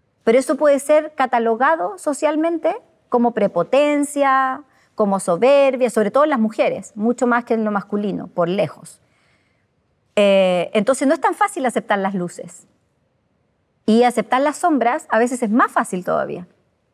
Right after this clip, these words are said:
que aceptar las luces. Porque estamos entrenados para saber lo que nos cuesta, lo que hacemos mal. Todo el mundo nos educa en el no, no te caigas. O sea, desde el, los niños saben mejor lo que hacen mal que lo que hacen bien.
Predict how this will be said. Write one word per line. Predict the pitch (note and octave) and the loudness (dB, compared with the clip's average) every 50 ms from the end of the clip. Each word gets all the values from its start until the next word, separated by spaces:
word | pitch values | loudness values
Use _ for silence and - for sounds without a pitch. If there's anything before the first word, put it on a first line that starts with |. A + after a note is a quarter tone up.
| _ _ _ _ _ _ _ - | _ _ _ _ _ _ _ -2
que | - G3 | -2 0
aceptar | F#3 - F#3+ F3+ - F#3 | 0 0 -2 -2 -2 -2
las | F3+ F3 E3 | -2 -4 -6
luces. | D#3+ E3 E3 - - _ _ _ _ _ _ _ _ _ _ _ _ _ _ | -6 -10 -12 -14 -20 _ _ _ _ _ _ _ _ _ _ _ _ _ _
Porque | - A3 G3 | -4 -2 -2
estamos | G3 - C4 C4 C#4 C4+ | 0 0 0 0 2 0
entrenados | B3 G#3+ A3 G3 F#3 G3+ B3 F#4 G#4+ G4+ C4 A#3+ - | 0 0 0 -2 0 0 0 0 2 2 0 0 0
para | - A3+ A3 G#3 | 0 0 2 0
saber | G3 - A3 G#3 A3 A#3+ B3+ | 0 0 0 2 2 2 2
lo | C4+ C4 A#3 | 2 0 0
que | A#3 | 0
nos | G#3+ G3 - | -2 -4 -4
cuesta, | - - C#4+ E4 D#4+ - C4 A3+ | 0 0 2 2 2 0 0 0
lo | G#3+ G3+ | 0 0
que | G3+ | -2
hacemos | - A#3 A#3 A#3 A3 G3 | -2 -2 -2 0 -2 -2
mal. | G#3 A3 B3+ C#4 C4+ B3 - | 0 0 2 2 2 0 2
Todo | C4+ C#4 | 0 0
el | C4+ C4 | 2 0
mundo | C4 C4+ C4 B3+ | 0 -2 -2 0
nos | A#3+ A3+ G#3 | 0 0 0
educa | G#3 G3+ A#3 A#3 B3+ | 0 0 0 0 0
en | A#3+ G#3 | 0 -2
el | F#3+ F#3 F#3 G3 | -2 -4 -4 -2
no, | A3 B3 C4 C4+ C4 B3+ A3+ - _ _ _ _ _ _ _ _ _ _ _ _ _ | 0 0 2 2 2 0 -2 -4 _ _ _ _ _ _ _ _ _ _ _ _ _
no | - G3+ A3+ G#3+ | -2 0 0 0
te | G#3+ G3 G#3+ | 0 -2 0
caigas. | A#3 B3 C4 C4+ C4 B3+ A3+ A3+ A3 G#3+ A3 G#3+ | 2 2 2 4 2 2 0 2 2 2 0 0
O | |
sea, | G#3+ G3+ | 0 -2
desde | F#3+ F3 F3 G3 F#3+ F#3+ G3+ | -2 -2 -2 -2 0 0 -2
el, | G#3 G3+ G3+ G3+ - - F#3 | -2 -2 -4 -8 -8 -6 -4
los | G3 F#3 | -2 0
niños | G3+ A#3+ C#4 D4 D4+ C4+ - | 2 2 4 2 2 0 0
saben | C4+ B3 B3 A#3+ A3+ | 2 2 2 2 0
mejor | G#3+ G#3+ G#3 - A#3 A3+ | -2 -4 -2 -2 0 0
lo | A#3 G#3+ | 0 0
que | A3 G#3+ | 0 -2
hacen | G3+ - F#3+ F#3 F3+ | -4 -2 -4 -4 -2
mal | G3+ A#3 C#4 | -2 -2 0
que | - C4 | 0 -2
lo | A3+ G3 | -2 0
que | - G3 | -2 -4
hacen | - F#3+ F3+ F#3+ | -4 -6 -6 -4
bien. | A3+ C#4+ - - F#3 G3 | -4 -2 -2 -4 -6 -8